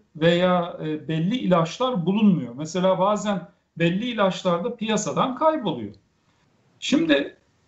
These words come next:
hep tartıştık bunu. Aslında bu ayrı bir tartışma konusu. Bu ilacın ekonomi politiği meselesi var.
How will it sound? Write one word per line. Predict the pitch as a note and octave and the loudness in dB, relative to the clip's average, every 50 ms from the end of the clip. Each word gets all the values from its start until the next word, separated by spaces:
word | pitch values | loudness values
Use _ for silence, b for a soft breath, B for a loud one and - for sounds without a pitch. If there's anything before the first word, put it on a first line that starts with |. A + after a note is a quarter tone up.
| _ _ _ | _ _ _
hep | - - D4 - - - | 4 4 4 4 6 6
tartıştık | D4 D4 C#4+ C#4+ C#4+ B3 - - - B3 - - | 6 6 6 4 0 -6 -6 -6 -8 -8 -8 -4
bunu. | - E3+ D#3+ F3 G#3+ C4 - - _ _ | -2 0 0 0 0 -2 -6 -10 _ _
Aslında | - F3+ F3 F3 - A3+ A3+ A3+ A#3 A3+ | 0 0 0 0 -2 -2 0 0 2 2
bu | A#3+ - - | 2 2 2
ayrı | G3 G3+ G#3+ B3 B3 | 2 2 2 -2 -4
bir | A#3 - | -6 -4
tartışma | - G3+ G3 F#3+ F#3 - F3+ - G#3 G#3+ G3+ - | 0 0 0 0 0 -4 -6 -2 -2 0 0 0
konusu. | F3+ E3+ D#3 C#3 B2 - D3 C3+ | 0 0 0 -2 -4 -10 -14 -12
Bu | D3 D3+ D#3 | -10 -6 -2
ilacın | E3 E3 E3 D#3+ E3 F#3+ F3+ F3 - | 0 2 2 2 2 0 -2 -2 -2
ekonomi | E3+ E3 - F3+ E3+ E3+ F3+ F3+ F3+ - | -4 -4 -2 0 2 4 4 4 2 2
politiği | - D#3+ D#3+ E3 E3 E3 - G#3 F#3 | 0 -2 0 0 -2 -2 0 2 2
meselesi | E3+ E3 D#3+ - F3 D#3+ D#3+ - - - F#3 D#3+ | 2 2 0 -2 -2 -4 -4 -4 -4 -2 -2 -2
var. | A#2+ - - - - | -2 -4 -8 -12 -18